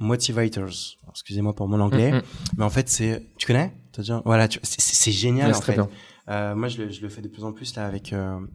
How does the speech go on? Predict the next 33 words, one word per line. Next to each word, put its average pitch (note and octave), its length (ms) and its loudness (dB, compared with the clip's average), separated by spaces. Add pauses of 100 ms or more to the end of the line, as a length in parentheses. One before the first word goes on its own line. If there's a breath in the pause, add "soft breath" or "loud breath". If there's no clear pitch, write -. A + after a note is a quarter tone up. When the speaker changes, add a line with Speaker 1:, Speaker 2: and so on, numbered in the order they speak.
(120)
Speaker 1:
mes, G2 440 -4
mes G2+ 120 -4
candidats. A2 480 0 (220 loud breath)
C'est - 120 -4
en G#2 40 -4
fait A#2+ 200 -2
le G#2 80 2
jeu G#2 160 2
de - 80 -10
cartes - 400 -2
des G#2+ 100 0
motivations, G#2 640 0
quoi. G2 200 -10 (240 loud breath)
Donc, A2+ 120 2
t'as B2+ 100 0
plusieurs A2 280 0
motivations. G#2 640 -2
Ce - 80 -4
qui - 80 -4
est - 20 -2
important G2 260 -6
pour G#2 120 -6
moi, G#2+ 200 0
c'est F#2 260 -2 (160 soft breath)
d'apprendre, A2 460 6 (180 soft breath)
c'est - 140 0
de G2+ 80 2
Speaker 2:
Ça, - 60 2
Speaker 1:
travailler G#2+ 200 4
avec G2 80 2
des G#2+ 60 6
gens G#2 100 6
Speaker 2:
la G#2 40 6